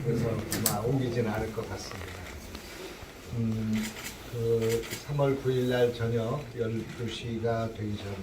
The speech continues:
그 출구조사가 있을 때 당 상황실에 앉아 있었습니다. 일곱 시에 출구조사가 나오니까 영점육 퍼센트 차이로 우리가 이긴다 이렇게 소문이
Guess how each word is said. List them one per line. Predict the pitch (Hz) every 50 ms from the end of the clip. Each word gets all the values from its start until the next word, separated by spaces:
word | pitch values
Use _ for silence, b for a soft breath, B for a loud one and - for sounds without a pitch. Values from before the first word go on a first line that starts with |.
| 90 - - -
그 | - 107 104 101 101 98 - - - - - -
출구조사가 | - 160 165 156 151 135 127 120 107 104 107 107 101
있을 | 98 - - 113 104 -
때 | 123 120 120 117 117 - - - - 90
당 | - 120 120 120
상황실에 | - - 139 160 160 151 143 - - 117 123
앉아 | - 107 101 101
있었습니다. | 98 92 - - - 98 95 - - - - - - - - - - - - 117 120 120 117 - - - - - - - - - -
일곱 | 117 113 117 117 117
시에 | - - 123 117 117 117 117
출구조사가 | - - - 165 170 156 - - - 156 - - - - 104 101 98 - - - - -
나오니까 | 104 101 98 95 95 95 - - 113 104 98 - -
영점육 | 117 113 117 120 - - 135 120 113 113 110 104 95 - - - - - - - - - - - - - - - - - - - - 135 135 139 -
퍼센트 | 143 139 113 - 127 - - - -
차이로 | - 107 107 107 98 101 101 101
우리가 | 101 98 98 101
이긴다 | 101 101 104 113 104 - 113 101
이렇게 | 104 - - - - 95 92 - -
소문이 | 135 131 120 117 113 104 101 101 -